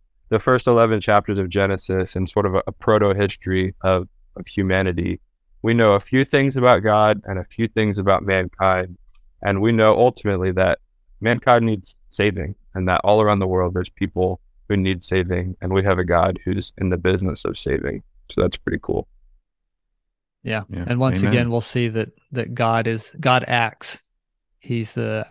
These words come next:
Speaker 1: Yeah, there.
Speaker 2: the actor in the next part of the story.
Speaker 3: All right. Well.
Speaker 2: Yeah. Saint Pete, thanks
Speaker 3: Great
Speaker 2: for
Speaker 3: job,
Speaker 2: being on
Speaker 3: guys.
Speaker 2: with us.
Speaker 3: Peter, your inaugural, uh,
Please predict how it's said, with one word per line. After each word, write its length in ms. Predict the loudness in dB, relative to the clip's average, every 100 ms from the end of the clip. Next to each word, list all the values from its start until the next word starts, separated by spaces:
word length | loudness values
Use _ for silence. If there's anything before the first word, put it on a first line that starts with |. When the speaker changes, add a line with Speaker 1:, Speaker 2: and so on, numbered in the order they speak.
| -4
Speaker 1:
Yeah, 120 | -4
there. 220 | 0 0 -2
Speaker 2:
the 280 | -4 -4 -4
actor 400 | -4 -4 -6 -8
in 60 |
the 100 | -6
next 220 | -8 -10 -8
part 200 | -8 -6
of 60 |
the 60 | -10
story. 480 | -10 -8 -6 -8 -14 _ _ _ _ _ _ _
Speaker 3:
All 160 | -2 2
right. 300 | 4 4 2
Well. 380 | 0 2 0 -2 _ _ _ _ _
Speaker 2:
Yeah. 180 | -8 -8 -8
Saint 300 | -4 -4 -2
Pete, 280 | 0 0 0
thanks 200 | -4 2
Speaker 3:
Great 120 | 2 6
Speaker 2:
for 60 |
Speaker 3:
job, 160 | 6 6
Speaker 2:
being 120 | 6
on 220 | 6 6
Speaker 3:
guys. 0 |
Speaker 2:
with 160 | 6 4
us. 340 | 2 0 -12 _ _ _ _
Speaker 3:
Peter, 280 | 0 2 4
your 260 | 4 2 2
inaugural, 800 | 2 0 -2 -2 0 0 0 0
uh, 440 | 2 2 0 -2